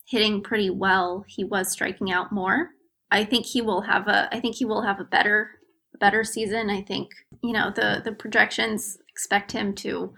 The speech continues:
maybe even have a better offensive season than Aaron Judge, though I think they'll probably just be kind of neck and neck. I think, I think it'll be a better season. I am just interested to see if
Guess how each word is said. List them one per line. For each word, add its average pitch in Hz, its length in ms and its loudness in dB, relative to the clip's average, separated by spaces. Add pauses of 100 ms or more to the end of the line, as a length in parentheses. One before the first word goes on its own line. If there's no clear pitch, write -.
(180)
maybe 214 220 -4
even 220 180 -2
have 220 180 2
a - 60 -4
better 196 560 2 (260)
offensive 208 440 -2
season 202 340 -4
than - 140 -4
Aaron 208 280 0
Judge, 233 380 4
though - 80 -2
I - 120 -4
think - 200 -8
they'll - 160 -8 (140)
probably - 480 -4
just - 280 -8
be 185 360 -4 (260)
kind 214 100 -8
of 185 80 -8 (200)
neck - 180 -4
and 226 100 -6
neck. - 280 -6 (240)
I 262 100 8
think, 277 320 2 (100)
I 247 60 2
think 262 220 4
it'll 269 160 0
be 247 100 4
a 220 60 4
better 202 380 2
season. 262 600 2 (180)
I 220 120 6
am 220 400 2
just 226 200 -4
interested 208 640 -4
to - 80 -10
see 208 540 -4
if 202 180 -6